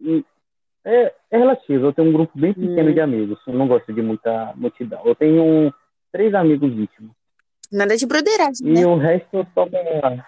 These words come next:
Speaker 1: só por conversa mesmo. Oi, oi, oi, aí.
Speaker 2: Sim.
Speaker 1: Ah, um, sai dessa. Um é um maluco, um maluco maloqueiro. O outro é um tímido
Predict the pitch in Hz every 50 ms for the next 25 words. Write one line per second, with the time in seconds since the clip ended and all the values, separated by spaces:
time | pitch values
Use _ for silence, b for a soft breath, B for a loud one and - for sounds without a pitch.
0 | _ _ - 120 - - 151 - _ 147 139 123 123 120 120 - 123 120 120 117
1 | 110 123 120 127 139 139 123 120 127 131 127 120 117 120 127 135 131 131 123 120
2 | 123 127 123 _ 120 117 - _ - - - - 208 247 - _ _ _ _ _
3 | _ _ _ _ _ _ _ _ _ _ _ _ _ _ _ - - 131 135 135
4 | 131 131 - _ 147 165 190 - _ _ _ _ _ _ _ _ _ _ _ _
5 | _ _ _ _ _ _ _ _ _ _ _ _ _ _ _ _ _ _ _ _
6 | _ _ _ _ _ _ _ _ _ _ _ _ _ _ _ _ - 156 160 -
7 | - - 143 - - 131 - _ _ _ _ _ _ _ _ _ _ _ _ _
8 | _ _ _ - 135 156 170 180 180 175 165 139 127 135 143 139 - - 123 131
9 | 131 123 117 117 131 - - 127 123 117 120 120 - _ _ 120 135 156 196 226
10 | - _ _ _ _ _ _ _ _ _ _ _ _ _ _ - 135 127 127 131
11 | 127 - - 131 123 120 117 - _ - 135 143 147 143 131 120